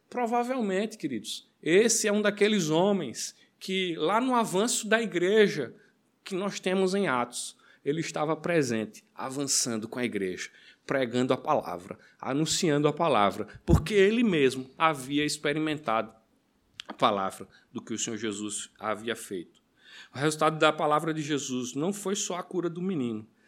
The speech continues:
mas a transformação na família. Ah, esse homem, ele era judeu, ele era educado na doutrina da lei,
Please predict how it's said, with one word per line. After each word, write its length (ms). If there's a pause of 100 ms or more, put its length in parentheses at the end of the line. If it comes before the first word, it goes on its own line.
(160)
mas 220
a 60
transformação 1300 (300)
na 160
família. 500 (720)
Ah, 260
esse 260
homem, 200
ele 80
era 160
judeu, 540 (560)
ele 140
era 160
educado 460
na 140
doutrina 520
da 120
lei, 380